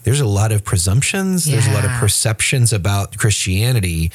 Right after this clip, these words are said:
Speaker 2: Not just on the outside of Christianity, but on the inside even.
Speaker 1: Well, on the inside too, but I'm, I'm talking more about the outside where it's
Speaker 2: Mm.
Speaker 1: like, "You guys are crazy 'cause you think that blah, blah, blah." And a simple, just eloquent, as, as much as we can muster response
Speaker 2: Yeah.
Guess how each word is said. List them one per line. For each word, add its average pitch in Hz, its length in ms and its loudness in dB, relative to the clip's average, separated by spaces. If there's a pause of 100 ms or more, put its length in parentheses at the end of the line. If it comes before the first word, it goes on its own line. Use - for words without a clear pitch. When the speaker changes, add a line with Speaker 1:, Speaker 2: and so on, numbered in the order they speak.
(200)
Speaker 2:
Not 185 200 0
just 196 200 -4
on 170 60 -4
the 160 120 -2
outside 196 280 -4
of 170 80 -8
Christianity, 147 400 -2
but 135 180 -4
on 131 140 -2
the 139 120 0
inside 185 420 -2
even. 104 220 -8
Speaker 1:
Well, 403 100 0
on 339 60 0
the 285 80 0
inside 170 320 -2
too, 214 240 -2
but 131 120 0
I'm, 135 160 -2
I'm 135 120 0
talking 120 340 0
more 127 220 2
about 107 260 0
the 95 140 0
outside 90 480 -2
where 90 200 2
it's - 120 2
Speaker 2:
Mm. - 40 0
Speaker 1:
like, 92 200 0
"You 170 80 0
guys 90 240 0
are 80 80 -2
crazy 90 400 -2
'cause 85 240 0
you 98 140 2
think 92 480 -2
that 76 180 -2
blah, 80 160 0
blah, 73 120 -2
blah." 101 300 -2 (580)
And 120 140 2
a 113 60 2
simple, 170 640 0 (640)
just 131 260 0 (840)
eloquent, 147 480 0 (240)
as, 120 200 4 (240)
as 135 140 2
much 131 260 0
as 127 120 -2
we 139 120 0
can 113 180 0
muster 110 420 0
response 104 920 -2
Speaker 2:
Yeah. 135 200 -2